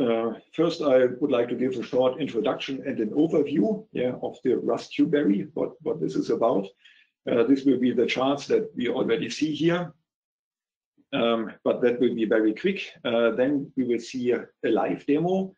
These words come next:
of, uh, I think, uh, three different, uh, quantum computing demos, uh, that are available or that can be run, uh, on the Raspberry. Then we will do a live install, yeah, of, uh, Qiskit, uh,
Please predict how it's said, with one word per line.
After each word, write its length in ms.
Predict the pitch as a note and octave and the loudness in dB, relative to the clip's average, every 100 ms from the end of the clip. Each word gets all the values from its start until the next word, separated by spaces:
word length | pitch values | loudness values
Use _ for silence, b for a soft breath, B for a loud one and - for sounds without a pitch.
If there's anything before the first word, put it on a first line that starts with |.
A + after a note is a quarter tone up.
| _ _ _ - | _ _ _ -4
of, 260 | C3+ C3 - | -2 -2 -2
uh, 400 | B2 A#2 A#2 A2+ G#2 - | 2 4 4 2 0 -10
I 80 | - | -10
think, 260 | B2 A#2+ | -8 -4
uh, 140 | B2+ G#2 | -4 -2
three 500 | - E3 F#3+ F#3+ - | -2 0 0 -2 -2
different, 540 | D3+ D3 C#3+ C#3 C3 C3 | -2 0 0 0 0 0
uh, 160 | A#2 A2 - | 0 0 -2
quantum 360 | B2+ D#3+ D#3 - | -2 0 -4 -6
computing 460 | F#2+ F#2+ E2+ E2+ | -4 -4 -2 -2
demos, 500 | - D#3+ D3+ - - b b b _ - | -2 -4 -2 -4 -8 b b b _ -2
uh, 220 | A#2+ A2 | 0 2
that 220 | B2 B2 B2+ | 2 0 -2
are 240 | A#2+ A#2+ | -4 -2
available 480 | B2 A#2+ C#3+ B2 A#2+ | 0 2 4 2 2
or 140 | A2+ | 2
that 180 | A#2 A#2 | 0 0
can 200 | B2 A#2 | -4 -6
be 100 | A2+ | -2
run, 340 | A2+ C#3+ E3 C#3 | -2 -2 -4 -4
uh, 160 | D3+ B2 | -4 -4
on 140 | C#3 | -4
the 80 | C#3 | -4
Raspberry. 720 | - - - C#3 D3 D#3+ E3 b b b _ _ _ - | -2 -4 -4 -2 2 2 2 b b b _ _ _ -2
Then 160 | D#3+ | 4
we 100 | D#3+ | 6
will 140 | D3 C#3+ | 6 6
do 180 | C#3+ | 6
a 40 | B2 | 6
live 260 | A#2 D3 | 2 0
install, 580 | D#3 C3 C3 C#3+ G3+ G3 - | -6 -6 -4 -2 -2 -6 -8
yeah, 220 | C#3 D#3 | -6 -6
of, 260 | - B2+ - | -4 -6 -4
uh, 60 | |
Qiskit, 500 | A#2 - - - F#3 - - | -4 -2 -2 -2 -2 -4 -14
uh, 100 | - | -10